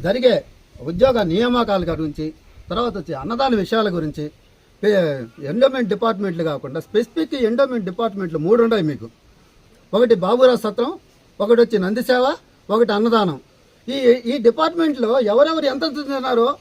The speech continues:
ఒక్కోటి సీనియర్ అసిస్టెంట్ ఉన్నవాడు కూడా ఎక్కడికో వెళ్ళిపోయాడు. వాళ్ళంతా మీ వాళ్ళు కదా. ఆ,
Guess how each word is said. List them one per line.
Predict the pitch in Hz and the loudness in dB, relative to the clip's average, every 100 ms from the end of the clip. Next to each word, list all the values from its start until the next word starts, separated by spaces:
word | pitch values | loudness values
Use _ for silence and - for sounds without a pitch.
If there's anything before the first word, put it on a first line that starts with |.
| _ - | _ -8
ఒక్కోటి | 240 339 339 320 - | -6 0 -2 -2 -2
సీనియర్ | 320 359 349 | -2 0 0
అసిస్టెంట్ | 339 339 330 330 | 0 0 0 0
ఉన్నవాడు | 311 311 294 294 | 2 4 4 4
కూడా | 294 262 - - 233 | 2 0 -6 -8 -2
ఎక్కడికో | 302 311 302 | -2 2 2
వెళ్ళిపోయాడు. | 254 240 233 156 131 _ _ _ _ _ _ | 2 2 0 0 -6 _ _ _ _ _ _
వాళ్ళంతా | 160 175 208 240 | -6 -6 -4 -4
మీ | 190 185 | -2 -4
వాళ్ళు | 202 160 | -4 -4
కదా. | 135 220 _ _ _ _ _ _ _ | -6 -10 _ _ _ _ _ _ _
ఆ, | - | -6